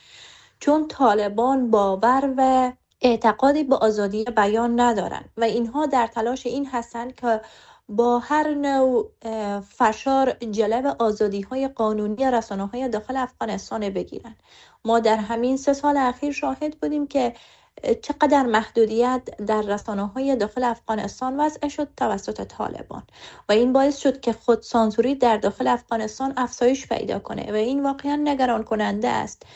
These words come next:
آزادی بیان در داخل افغانستان در حال حاضر حالت خفقان به خود گرفته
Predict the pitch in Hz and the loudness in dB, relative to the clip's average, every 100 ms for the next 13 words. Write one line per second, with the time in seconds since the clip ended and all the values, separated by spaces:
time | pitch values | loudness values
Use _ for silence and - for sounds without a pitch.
0 | - - - - 240 233 240 226 240 226 | -20 -20 -2 2 2 4 2 2 0 2
1 | 247 311 294 269 226 226 285 269 - 233 | 0 0 2 2 2 -2 0 0 -2 -4
2 | 226 - 277 294 262 226 269 277 220 226 | -4 -4 -4 -2 -2 -2 -2 -2 0 -2
3 | 254 - 220 226 277 277 247 240 226 302 | -4 -4 -2 0 -2 -6 -6 -6 -4 -2
4 | 311 214 - - - - - - | 0 -2 -6 -12 -12 -12 -10 -12